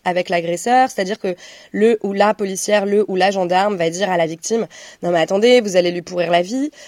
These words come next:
qui n'a pas eu des pulsions, enfin voilà, des, des discours assez, assez ignobles. On va décourager la victime de porter plainte en, en se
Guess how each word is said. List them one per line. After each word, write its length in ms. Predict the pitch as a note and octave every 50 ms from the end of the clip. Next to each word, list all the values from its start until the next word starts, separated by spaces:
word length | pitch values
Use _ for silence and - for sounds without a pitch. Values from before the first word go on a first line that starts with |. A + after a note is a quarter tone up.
| - - _
qui 180 | - - A#3 B3+
n'a 180 | B3 A3+ G#3
pas 320 | - - A3+ A3 A3+ A#3 A3+
eu 100 | A#3 A3+
des 120 | G3 G3
pulsions, 400 | - - G#3 G#3 F#3+ - C4 C4+
enfin 120 | C4+ A#3 A3
voilà, 180 | G3 F3+ E3+
des, 140 | E3 F3 D#3+
des 140 | - F3+ F3+
discours 300 | F3 G3 F#3 - A3+ A3
assez, 260 | F#3+ F#3 - - G#3
assez 300 | - F3+ F3+ - - G3+
ignobles. 480 | F#3+ F#3 F#3+ G3 G#3+ B3 C#4+ A#3 F#3+ E3+
On 80 | - G#3
va 180 | G3+ G#3 G3+ G3
décourager 640 | F#3+ F3 C4+ D4 - - C#4 C4 A#3 A3+ A3 B3 B3+
la 80 | A3+
victime 300 | G#3 G3 F#3+ - A#3+ A#3+
de 60 | G#3 G3+
porter 340 | - F#3+ F#3+ - - G3
plainte 380 | F3+ - B3 C4 D4+ D#4 - A3 G3 - - - - -
en, 140 | - G3+ - -
en 120 | G3 G3+
se 160 | G#3 - -